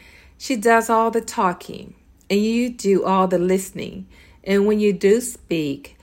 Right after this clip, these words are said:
she ignores you or says something like, "Let me call you back." And when you do hear from her,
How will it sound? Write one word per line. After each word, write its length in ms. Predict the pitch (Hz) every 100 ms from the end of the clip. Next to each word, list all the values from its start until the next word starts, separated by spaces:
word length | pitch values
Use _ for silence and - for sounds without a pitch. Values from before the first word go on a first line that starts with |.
| _ _
she 340 | - - 208
ignores 800 | 175 170 175 196 202 196 196 -
you 400 | 151 127 - 185 _ _ _ _ -
or 460 | 285 254 165 127 -
says 260 | - 180
something 540 | - 185 185 - 170 170
like, 560 | 156 147 139 135 - _ _ -
"Let 160 | 247 285
me 100 | 285
call 300 | - 214 190
you 160 | 180
back." 680 | 151 170 160 151 - - - _ - -
And 220 | 202 202
when 120 | 214
you 140 | 202 185
do 400 | 165 202 277 330
hear 260 | - 175
from 240 | 175 - 170 -
her, 380 | 151 139 190